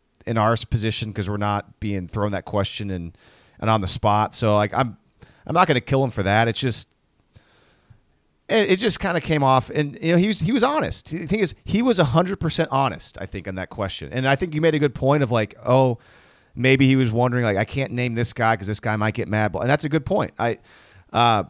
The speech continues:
but I think ultimately it came off as a very honest answer. And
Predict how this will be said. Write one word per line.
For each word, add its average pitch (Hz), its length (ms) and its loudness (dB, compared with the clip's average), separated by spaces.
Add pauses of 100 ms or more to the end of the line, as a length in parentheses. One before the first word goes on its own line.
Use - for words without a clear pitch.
(400)
but 143 100 4
I 151 80 6
think 202 240 0
ultimately 160 420 -2
it 120 60 0
came 139 240 -2
off 135 240 0
as 107 120 -4
a 110 60 -2
very 127 300 0
honest 123 360 -2
answer. 117 540 -4 (200)
And 120 300 -6